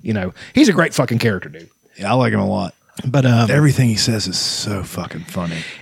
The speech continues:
Speaker 2: And it's just, and he says it without any bit of humor. <laughs> Not even,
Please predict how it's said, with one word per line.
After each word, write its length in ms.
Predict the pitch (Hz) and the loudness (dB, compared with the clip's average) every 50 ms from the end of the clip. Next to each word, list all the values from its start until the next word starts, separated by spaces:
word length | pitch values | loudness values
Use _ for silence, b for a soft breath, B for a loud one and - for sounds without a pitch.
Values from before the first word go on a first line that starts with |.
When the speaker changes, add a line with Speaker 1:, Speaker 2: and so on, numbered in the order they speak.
| B - | B 0
Speaker 2:
And 140 | 117 117 120 | 2 2 4
it's 120 | 117 - | 4 6
just, 200 | - 175 170 - | 4 4 4 4
and 240 | 123 131 139 127 131 | 4 2 2 4 4
he 80 | 135 127 | 4 4
says 260 | - - 165 156 131 | 4 4 4 4 4
it 120 | 135 101 98 | 2 0 0
without 520 | 131 113 95 - 113 127 127 127 117 - - | -2 -2 -2 -2 -2 0 0 0 -2 -4 -2
any 380 | - 117 120 123 123 113 110 110 - _ _ _ _ _ _ _ _ _ _ _ _ _ _ _ _ _ _ | 2 4 4 6 6 4 2 0 -4 _ _ _ _ _ _ _ _ _ _ _ _ _ _ _ _ _ _
bit 200 | - 147 117 - 92 | 0 0 0 -2 -6
of 120 | 92 - | -10 -8
humor. 380 | - - 90 80 69 - - _ B B B B B B B B B B B | -6 -4 -4 -4 -6 -10 -18 _ B B B B B B B B B B B
<laughs> 560 | 135 127 - - - - - - - - _ | 0 0 0 -6 -8 -16 -18 -18 -18 -4 _
Not 200 | 233 196 175 160 | 2 2 4 4
even, 320 | 180 170 156 156 143 120 | 4 6 6 6 4 4